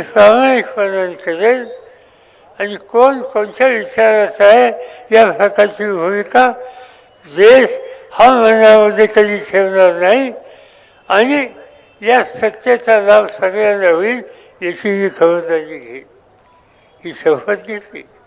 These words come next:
शिंदेचं सरकार आज त्या ठिकाणी आहे. त्यांच्या, त्यांनी स्वतः आणि त्यांच्या मंत्र्यांनी शपथ घेतली.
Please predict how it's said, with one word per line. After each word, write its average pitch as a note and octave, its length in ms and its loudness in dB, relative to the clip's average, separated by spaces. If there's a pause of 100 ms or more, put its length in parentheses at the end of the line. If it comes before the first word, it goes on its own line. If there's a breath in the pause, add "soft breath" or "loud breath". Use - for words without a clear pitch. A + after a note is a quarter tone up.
(800 soft breath)
शिंदेचं F3+ 680 -6
सरकार F3 520 -4
आज F#3+ 160 -4 (100)
त्या G3+ 120 -12
ठिकाणी G3 420 -14
आहे. F#3+ 140 -16 (1200 soft breath)
त्यांच्या, F3 440 0 (260)
त्यांनी F#3 300 -6
स्वतः F#3+ 380 -2
आणि G#3 200 -4 (120)
त्यांच्या F#3+ 340 -8
मंत्र्यांनी G3 580 -10 (600 soft breath)
शपथ G3+ 520 -6
घेतली. F#3+ 380 -12